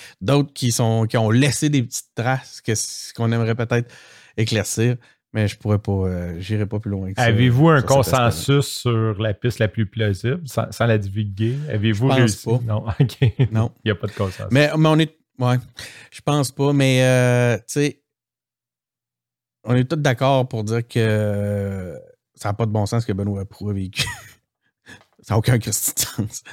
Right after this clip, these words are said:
Speaker 1: Ça a pas de bon sens. C'est, c'est, ça a pas de bon sens. C'est fou raide.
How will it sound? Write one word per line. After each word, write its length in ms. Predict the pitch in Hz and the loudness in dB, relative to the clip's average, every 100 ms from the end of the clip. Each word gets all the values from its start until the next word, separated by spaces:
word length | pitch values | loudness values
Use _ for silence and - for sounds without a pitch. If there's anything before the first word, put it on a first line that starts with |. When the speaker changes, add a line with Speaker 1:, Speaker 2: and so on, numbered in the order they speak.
| - | -6
Speaker 1:
Ça 80 | - | -2
a 60 | 123 | 0
pas 100 | 107 | 0
de 60 | |
bon 160 | 98 107 | 0 0
sens. 180 | - 95 - | -2 -4 -8
C'est, 140 | - 110 | -10 -2
c'est, 220 | 117 107 - - - - _ | 2 0 -2 -20 -20 -20 _
ça 460 | - - - - 117 | -12 -8 -4 0 0
a 20 | |
pas 120 | 113 | 2
de 40 | 110 | 2
bon 140 | 101 | 0
sens. 160 | 110 117 - - _ | 0 -2 -4 -20 _
C'est 220 | - 113 | -4 -2
fou 240 | - - | -2 0
raide. 320 | 120 120 113 | 2 4 2